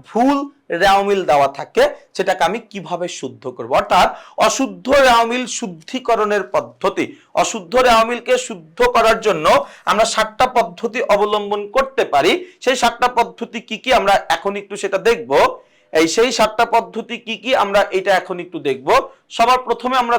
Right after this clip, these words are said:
চলে যাই রেওয়া মিলের ডেবিট ও ক্রেডিট দিকের যোগফল পুনঃ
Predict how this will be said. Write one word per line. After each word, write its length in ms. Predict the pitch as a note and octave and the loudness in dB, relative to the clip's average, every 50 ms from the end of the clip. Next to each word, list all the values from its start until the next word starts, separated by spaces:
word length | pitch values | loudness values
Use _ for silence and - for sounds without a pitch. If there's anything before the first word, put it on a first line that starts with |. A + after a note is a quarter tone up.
| A3+ A#3 | 0 0
চলে 160 | G#3+ G3 E3+ C3+ | 0 0 2 2
যাই 160 | C#3+ D3+ G3+ B3 - - - - _ - D3 D#3+ | 4 4 4 2 0 -4 -14 -14 _ -4 0 2
রেওয়া 200 | G3 G3+ A3 A3+ A3+ | 4 4 4 2 2
মিলের 220 | A#3+ A#3+ B3 B3 F3+ D#3+ D3 | 2 2 2 2 0 0 0
ডেবিট 300 | G3+ G#3 G3+ B3+ C#4+ C#4+ - - - | 0 2 2 0 -2 -4 -2 0 0
ও 20 | A#3+ A#3+ - | 0 0 0
ক্রেডিট 300 | - A3+ G#3+ G#3 B3+ G3+ F3+ F3+ | -2 -2 -2 -2 -4 -8 -8 -10
দিকের 240 | B3+ B3+ B3 B3 G#3+ E3+ D#3+ | -6 -2 -2 -2 -2 -2 -2
যোগফল 480 | G3+ G#3+ G#3 - - - D3 D#3 G3 C4+ E4 - - _ _ _ - | -2 -2 -4 -4 0 2 4 4 4 4 2 -2 -10 _ _ _ -4
পুনঃ 220 | B3 C4+ C4+ C4 | -2 -2 0 2